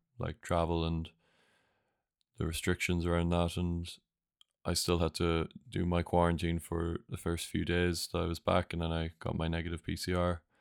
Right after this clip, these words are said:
And I'm fully vaccinated, so, uh, that was never really in doubt, but, uh, rules are rules, and they only changed yesterday, so a quiet enough beginning to the week, and then once I was, got my negative P C R test, I was able to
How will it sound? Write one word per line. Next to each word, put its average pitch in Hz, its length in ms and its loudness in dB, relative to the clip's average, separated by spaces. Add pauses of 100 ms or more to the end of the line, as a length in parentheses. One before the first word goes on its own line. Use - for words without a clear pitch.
(720)
And 92 60 2
I'm 92 80 4
fully 95 180 6
vaccinated, 85 540 6
so, 85 320 2 (160)
uh, 85 160 -2
that 90 160 2
was 87 100 -2
never 87 220 0
really 87 220 0
in 85 100 0
doubt, 87 300 0
but, 85 180 0
uh, 85 300 -2
rules 92 280 4
are 90 80 2
rules, 90 520 6
and 85 260 0
they 85 80 0
only 82 180 0
changed 82 360 -4
yesterday, 85 440 -4
so 82 360 -4 (1040)
a - 20 -4
quiet 98 380 10
enough 92 240 6
beginning 98 320 6
to 95 100 -4
the 92 80 2
week, 92 240 4
and 90 140 2
then 87 180 2
once 87 260 0
I 85 140 2
was, 85 420 -2 (640)
got 90 120 0
my 85 100 4
negative 85 360 2
P 85 120 0
C - 140 -2
R 85 140 2
test, 85 340 -4
I 82 40 0
was 85 140 -2
able 82 260 -2
to 85 200 -2